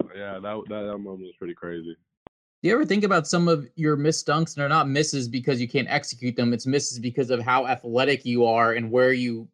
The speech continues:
Speaker 2: you know, start your, your jump and the kind of pressure that you're on with the defense. Do you ever talk about how, like, some of your, your misses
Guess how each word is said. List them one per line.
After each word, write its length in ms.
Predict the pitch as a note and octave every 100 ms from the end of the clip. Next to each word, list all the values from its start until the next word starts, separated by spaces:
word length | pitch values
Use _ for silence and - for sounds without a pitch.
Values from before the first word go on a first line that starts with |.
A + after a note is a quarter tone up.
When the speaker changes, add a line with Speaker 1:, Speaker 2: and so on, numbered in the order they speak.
| -
Speaker 2:
you 140 | C#3
know, 340 | A#2 G#2+ G#2+ - _ _
start 300 | - - D3
your, 340 | C3+ B2 A2 - -
your 160 | B2
jump 480 | A2+ A2+ C3+ C#3 C#3 _ _ _ _
and 320 | B2+ A#2 A2+ A2
the 60 |
kind 260 | A2+ C3+ C3+
of 160 | A2 -
pressure 320 | C3+ B2+ D3+
that 120 | C3
you're 200 | B2+ B2
on 180 | B2 B2+
with 80 | A#2
the 80 | G#2
defense. 520 | C#3+ D3+ D3+ D3 C3
Do 60 | D#3+
you 40 |
ever 180 | A3+ G3
talk 200 | E3+ E3
about 180 | D#3+ C#3
how, 140 | C#3+
like, 240 | C#3+ B2+ _ _ _
some 180 | - F3
of 60 |
your, 280 | E3+ D3+ C#3 -
your 160 | C#3
misses 560 | C3 C3 F#3 F#3 C#3+